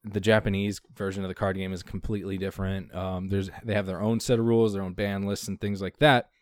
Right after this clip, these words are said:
However, again, sorry, <laughs> I'm kind of, like, going really fast right now, but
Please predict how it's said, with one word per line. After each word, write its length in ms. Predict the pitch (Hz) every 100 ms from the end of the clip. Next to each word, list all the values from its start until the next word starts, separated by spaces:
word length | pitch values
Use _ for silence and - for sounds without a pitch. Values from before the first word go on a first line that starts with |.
| _
However, 400 | 131 117 104 101 _ _ _ _ _ _ _ _ _ _ _ _ _ _ _ _ _ _ _ -
again, 300 | 120 113 92
sorry, 360 | - 95 92 - 90
<laughs> 180 | 147 -
I'm 180 | 139 110
kind 220 | - 113
of, 60 | 98
like, 200 | 95 87
going 220 | 98 95
really 260 | 98 107 101
fast 420 | 113 98 98 -
right 140 | 85
now, 180 | 90 87
but 220 | 87 90